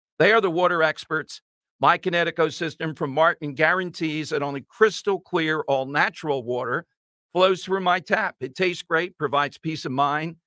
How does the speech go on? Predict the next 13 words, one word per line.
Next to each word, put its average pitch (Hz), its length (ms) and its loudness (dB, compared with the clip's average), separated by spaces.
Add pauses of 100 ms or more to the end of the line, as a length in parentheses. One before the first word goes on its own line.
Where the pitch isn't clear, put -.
(320)
knowing 208 300 2
it's 156 160 -8
clean 165 460 -4
and 139 280 -6
fresh. 160 540 0 (460)
And 143 160 0
right 180 180 4
now, 175 240 0
it's 147 160 -2
customer 170 560 0
appreciation 147 800 -4
sale 131 320 0
time. 98 320 -8